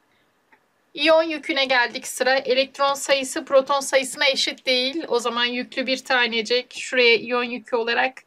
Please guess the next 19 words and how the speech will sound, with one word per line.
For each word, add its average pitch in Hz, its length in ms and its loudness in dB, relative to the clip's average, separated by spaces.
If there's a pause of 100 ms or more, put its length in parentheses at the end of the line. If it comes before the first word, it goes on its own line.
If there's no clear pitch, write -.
(120)
X - 300 -10
diyelim. 214 460 0 (200)
Ya 240 140 0
da 247 160 0 (480)
alüminyum 262 460 -2
yüküne 254 440 -2
X - 260 -14
demişiz. 226 600 -2 (680)
Buna 254 180 0
Y 233 360 2
diyelim. 262 460 2 (1500)
İyon 240 220 0
yükü 247 320 -6
eşittir 254 520 -2
proton 254 440 -2
sayısı 262 420 -2
eksi - 280 -2
elektron 233 520 0
sayısı. 269 680 0